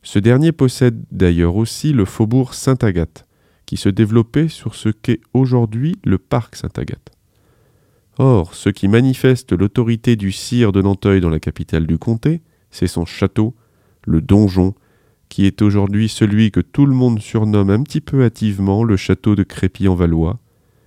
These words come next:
En fait, il n'en est, à l'origine, qu'une partie détachée.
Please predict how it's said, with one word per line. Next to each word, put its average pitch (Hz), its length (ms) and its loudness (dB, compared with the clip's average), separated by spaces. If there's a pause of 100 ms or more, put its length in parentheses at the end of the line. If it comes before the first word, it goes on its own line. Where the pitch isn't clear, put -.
(220)
En 90 120 -2
fait, - 460 -4 (180)
il 98 200 2
n'en 90 200 2
est, 90 220 -2 (220)
à 90 100 0
l'origine, 92 640 -2 (420)
qu'une 82 220 -4
partie - 360 -2
détachée. 92 520 -2